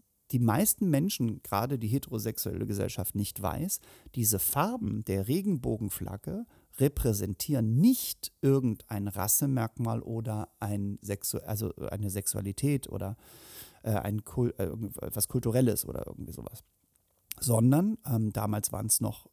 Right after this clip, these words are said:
äh, ich hab mir das jetzt hier mal, mal, äh, gezogen auf, im Internet, damals waren's noch acht Farben, es war Pink, Pink stand für Sexualität, Rot stand fürs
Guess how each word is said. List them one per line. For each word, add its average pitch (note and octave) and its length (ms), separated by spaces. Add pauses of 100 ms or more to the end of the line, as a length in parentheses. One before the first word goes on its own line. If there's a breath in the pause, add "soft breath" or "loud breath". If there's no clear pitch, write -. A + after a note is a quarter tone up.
äh, G#2 100
ich - 120
hab - 80
mir G#2+ 80
das G#2+ 140
jetzt - 140
hier A2 120
mal, G#2 280 (100)
mal, G2+ 340 (100)
äh, F#2 260 (400)
gezogen D#3 560
auf, A2+ 220
im G#2+ 100
Internet, C3+ 460 (320 loud breath)
damals B2 280
waren's A#2 160
noch - 120
acht - 260
Farben, F3 280
es - 140
war - 100
Pink, A#3+ 420 (300)
Pink D3 320
stand A2 340
für G2+ 380 (180)
Sexualität, A2 720 (460 soft breath)
Rot C3 420
stand A#2 340
fürs - 420